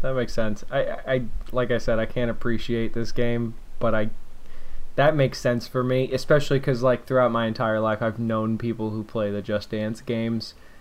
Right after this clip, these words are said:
and e-, even not playing them, seeing people enjoy playing Just Dance, or, like, my sister got, like, whatever the newest one is for the Switch, and she made me play it. I didn't enjoy a second of it. Actually, what I ended up doing was just grabbing the Switch by the, uh, the tether at the bottom and just spinning it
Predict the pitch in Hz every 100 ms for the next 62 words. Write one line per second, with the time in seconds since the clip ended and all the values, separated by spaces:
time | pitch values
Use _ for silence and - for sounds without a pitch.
0 | - - - 131 143 202 202 240 220 185
1 | 160 160 151 156 - 139 143 147 156 170
2 | 170 - 165 156 151 143 147 139 135 127
3 | 127 110 120 120 120 127 120 123 120 -
4 | 120 120 123 135 143 143 135 - 139 135
5 | 120 120 113 107 107 - 117 117 117 113
6 | 113 110 113 113 120 117 117 113 120 110
7 | - 120 113 120 - - - - 127 131
8 | 123 120 107 107 107 127 113 113 113 -
9 | - - - 131 131 131 143 127 131 127
10 | 120 165 175 143 135 120 131 135 151 143
11 | 135 139 147 147 135 139 147 139 135 139
12 | 113 120 120 123 131 123 113 - 123 120
13 | - 120 117 117 113 110 113 107 104 110
14 | - 120 120 131 135 127 131 117 131 139
15 | 147 123 113 113 - - 120 131 143 151